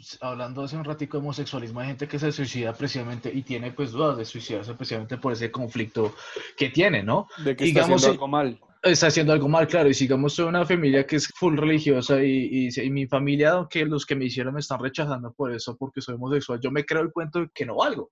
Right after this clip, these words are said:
Speaker 1: pu-, pues, pero por la percepción que tiene la persona, y usted me está diciendo que el suicidio no es la respuesta. Ahí, digamos, si llega una persona y le dice que me voy a suicidar por esto mismo, ¿usted qué responde?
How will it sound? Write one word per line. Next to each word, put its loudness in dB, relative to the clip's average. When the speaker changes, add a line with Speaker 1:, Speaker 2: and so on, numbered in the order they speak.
Speaker 1:
pu-, -6
pues, -6
pero 0
por -4
la -2
percepción -10
que -8
tiene -2
la -4
persona, -2
y -2
usted -2
me -6
está -4
diciendo -4
que -18
el 0
suicidio -4
no -6
es -2
la 2
respuesta. -4
Ahí, 2
digamos, 0
si -4
llega 0
una -2
persona -4
y -8
le -4
dice -4
que -6
me -6
voy -4
a -6
suicidar -4
por 0
esto -2
mismo, -6
¿usted -8
qué -10
responde? -10